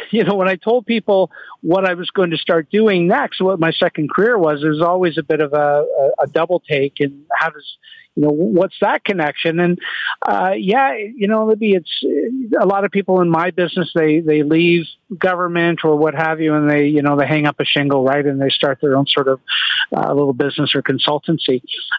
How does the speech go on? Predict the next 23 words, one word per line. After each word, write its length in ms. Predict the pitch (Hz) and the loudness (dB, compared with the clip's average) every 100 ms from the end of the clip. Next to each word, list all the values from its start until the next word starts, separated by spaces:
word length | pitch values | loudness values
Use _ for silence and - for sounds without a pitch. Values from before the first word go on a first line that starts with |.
| - | -4
Um, 600 | - 143 147 147 147 156 - _ - | -2 0 2 0 -2 -6 -12 _ -6
but 200 | 135 - | -4 -2
barbering 600 | 196 302 247 185 175 180 | -2 0 2 2 2 2
was 200 | 175 - | 2 0
something 380 | 190 185 202 185 | -4 -2 0 2
that 260 | 180 190 _ _ - - - - _ _ _ _ - | 0 -2 _ _ -20 -20 -20 -20 _ _ _ _ -4
I, 240 | 208 202 - _ _ | -2 -2 -6 _ _
you 500 | - 359 480 440 339 | -2 0 -2 0 2
know, 140 | 214 214 | 4 2
I'd 180 | 202 202 | 0 -2
never, 300 | 214 196 156 | 0 0 0
I've 140 | 143 | -2
never 220 | 147 139 | -4 -4
tried 280 | - 196 196 | -4 -4 -4
it 80 | 208 | -6
before, 280 | 165 - 214 | -6 -2 0
but 140 | 214 | 0
it 80 | 226 | 0
was 120 | 220 | 0
something 300 | - 240 240 | -4 -4 -2
I'd 120 | 185 165 | 0 2
always 360 | 165 170 170 - | 2 2 0 -2
had 300 | 156 151 | -2 -2